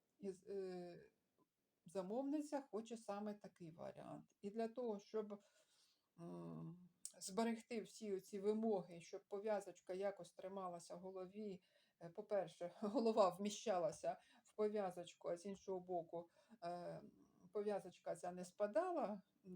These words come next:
тут дуже вузький коридор, м, сантиметрів і щільності в'язання, щоб задовольнити всі оці моменти.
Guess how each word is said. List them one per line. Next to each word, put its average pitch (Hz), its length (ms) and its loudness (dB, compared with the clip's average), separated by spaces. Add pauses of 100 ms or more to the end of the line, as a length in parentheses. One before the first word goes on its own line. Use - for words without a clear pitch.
тут 302 180 -8
дуже 240 280 0
вузький 208 440 -2
коридор, 220 640 2 (1500)
м, 175 440 -4 (880)
сантиметрів 233 960 0
і 196 120 -2
щільності 208 640 -2
в'язання, 208 720 2
щоб 185 340 -2
задовольнити 208 680 0
всі 247 280 -2
оці 220 220 -2
моменти. 185 600 -4